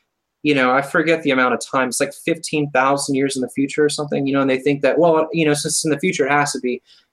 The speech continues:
uh, you know, sci-fi. But the thing about Dune and Frank, you know, what Frank Herbert did with that book, uh, was that he ended the age, the golden age of science fiction with Dune. You know, before that, you had, uh,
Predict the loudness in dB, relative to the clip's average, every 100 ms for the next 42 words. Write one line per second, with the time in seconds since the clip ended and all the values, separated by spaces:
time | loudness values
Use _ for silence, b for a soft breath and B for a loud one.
0 | -2 2 4 2 0 0 2 0 0 0
1 | 0 0 -2 0 0 0 -4 _ _ _
2 | _ _ _ -6 0 0 2 2 2 0
3 | 0 -2 -4 -6 -2 -2 -2 -4 -2 -4
4 | -4 0 -2 2 2 2 -2 0 0 0
5 | -4 -6 -2 -2 -2 -10 _ _ _ _
6 | _ -2 2 4 2 0 0 0 0 -2
7 | b b _ _ _ _ _ _ _ -14
8 | -2 0 2 -2 -10 -16 -4 0 2 4
9 | 2 0 -2 -2 2 4 4 2 -4 -4
10 | -4 0 2 2 -2 -2 -2 -2 -2 -4
11 | -4 -4 -6 -6 -8 -10 -12 _ _ _
12 | _ _ -2 -2 0 0 2 2 2 0
13 | 0 -2